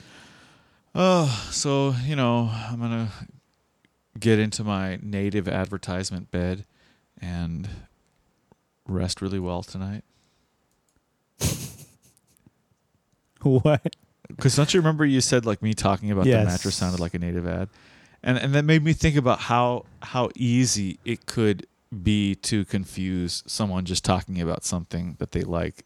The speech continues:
Speaker 1: with a native ad. Although I don't think that, that Adam or John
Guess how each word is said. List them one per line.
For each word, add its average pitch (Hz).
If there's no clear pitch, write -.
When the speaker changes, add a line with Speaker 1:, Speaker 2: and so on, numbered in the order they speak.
Speaker 1:
with 104
a 90
native 87
ad. 90
Although 131
I 135
don't 160
think -
that, 113
that 110
Adam 107
or 104
John 98